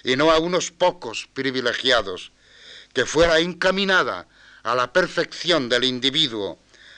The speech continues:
al mismo tiempo que como consecuencia directa, la perfección de la sociedad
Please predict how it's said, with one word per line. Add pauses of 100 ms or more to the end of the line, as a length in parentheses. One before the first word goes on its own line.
al
mismo
tiempo (320)
que
como
consecuencia
directa, (760)
la
perfección
de
la
sociedad